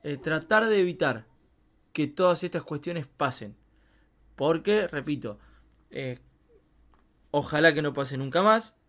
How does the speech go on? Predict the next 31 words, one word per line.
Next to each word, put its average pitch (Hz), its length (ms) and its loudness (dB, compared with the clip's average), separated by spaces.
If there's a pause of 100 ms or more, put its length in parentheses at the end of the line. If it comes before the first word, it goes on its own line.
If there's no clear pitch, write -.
(160)
lo 123 160 -4
que 123 80 -6
sucedió 127 400 -8
en 143 80 -10
su 131 100 -16
momento 131 300 -10
en 120 60 -8
Tres 123 200 -12
Algarrobos, 135 580 0 (960)
pero 135 200 -2
no 143 120 -4
hubo 175 160 -2
ninguna 143 340 -6
medida 117 280 -8
preventiva. 107 520 -12 (640)
Cuando 127 480 -6
se 123 220 -10
venía 139 420 -6
ya 127 160 -8
en 143 80 -6
el 139 140 -6
ambiente 156 300 -6
del 165 120 0
fútbol, 196 480 -2 (460)
previendo 156 720 0
que 160 260 -2
la 156 160 -2
situación 127 480 -6
estaba 143 360 -2
muy 131 300 -4
caldeada. 117 500 -6